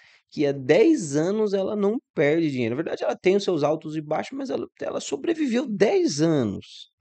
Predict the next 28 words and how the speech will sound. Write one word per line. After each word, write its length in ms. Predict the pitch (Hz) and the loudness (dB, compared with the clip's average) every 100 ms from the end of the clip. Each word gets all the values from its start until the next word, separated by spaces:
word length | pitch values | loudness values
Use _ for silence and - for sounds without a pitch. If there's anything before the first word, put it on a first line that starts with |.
| _ _ _ _ _ - | _ _ _ _ _ -6
né? 280 | 139 165 - | -4 -2 -4
Com 200 | - 202 | -4 -4
todos 380 | 202 427 415 | 0 0 0
os 160 | 302 - | -6 -8
testes, 460 | - 139 160 175 - | -2 2 2 0 -4
passou 240 | 170 180 | -6 -4
por 180 | 180 165 | -2 -2
pandemia, 600 | 180 165 160 135 151 165 | -2 0 2 0 2 0
Segunda 440 | - 170 160 165 156 | 0 -2 -2 -2 0
Guerra 280 | 156 165 | 0 0
Mundial 480 | 165 170 160 165 170 | 0 0 2 2 4
e 100 | 170 | 2
tal, 240 | - 170 160 | 2 0 2
tal, 240 | 170 156 | 0 0
tal, 200 | 170 170 | 0 -2
fez 160 | 175 175 | -2 -2
uma 140 | 175 | -2
coisa 240 | 175 170 | -2 0
errada, 220 | 175 170 165 | 0 -2 -4
passou 240 | - 180 202 | -6 -4 -4
por 240 | 214 175 - | -2 -2 0
tudo, 300 | 185 127 117 | 0 0 -2
né? 120 | 123 | -4
Segunda 340 | - 120 120 113 | -4 -2 0 4
Guerra 220 | 147 165 | 4 4
não, 180 | 143 131 | 2 0
mas 160 | 135 | 0
enfim, 260 | 151 143 | 0 0